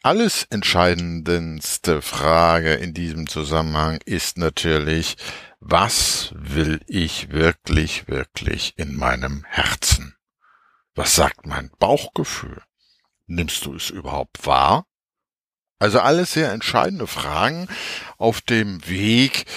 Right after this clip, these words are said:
der Lebensveränderung, wenn der Wonnemonat Mai das Leben neu gestalten soll. Und der zweite Aspekt dabei ist,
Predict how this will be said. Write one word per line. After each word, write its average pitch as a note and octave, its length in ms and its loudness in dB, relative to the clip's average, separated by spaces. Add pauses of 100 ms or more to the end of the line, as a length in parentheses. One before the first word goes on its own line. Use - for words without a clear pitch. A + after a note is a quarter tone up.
(260)
der A#2+ 120 6
Lebensveränderung, D#2+ 1200 2
wenn F#2+ 400 -4
der F#2+ 320 6
Wonnemonat F#2+ 580 2
Mai E2+ 640 0
das F#2 320 4
Leben F2 720 0
neu E2+ 360 -2
gestalten F#2 1000 0
soll. B1 460 -10 (1600)
Und C#3+ 180 -2
der C3 120 6
zweite A3 440 2
Aspekt - 460 -2
dabei E2+ 280 2
ist, - 440 -2